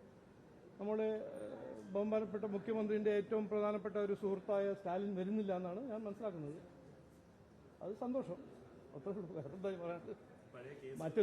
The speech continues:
Speaker 1: നോക്കൂ, ഞാൻ ഇതിനെക്കുറിച്ച് പറഞ്ഞതെല്ലാം, പറയാനുള്ളതെല്ലാം പറഞ്ഞു.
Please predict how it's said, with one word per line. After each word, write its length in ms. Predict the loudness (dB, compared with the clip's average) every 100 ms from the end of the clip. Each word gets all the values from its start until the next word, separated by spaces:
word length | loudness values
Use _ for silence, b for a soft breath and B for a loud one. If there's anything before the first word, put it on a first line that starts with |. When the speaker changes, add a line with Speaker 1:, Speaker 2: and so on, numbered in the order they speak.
| 6
Speaker 1:
നോക്കൂ, 220 | 4 2 0 -2
ഞാൻ 160 | -2 0 0
ഇതിനെക്കുറിച്ച് 500 | 2 0 0 -2 -2 0
പറഞ്ഞതെല്ലാം, 540 | 0 2 2 2 -2 -6 -12 -16 -14 -14 -14 -6
പറയാനുള്ളതെല്ലാം 640 | 0 2 4 4 2 2 0
പറഞ്ഞു. 280 | -2 -2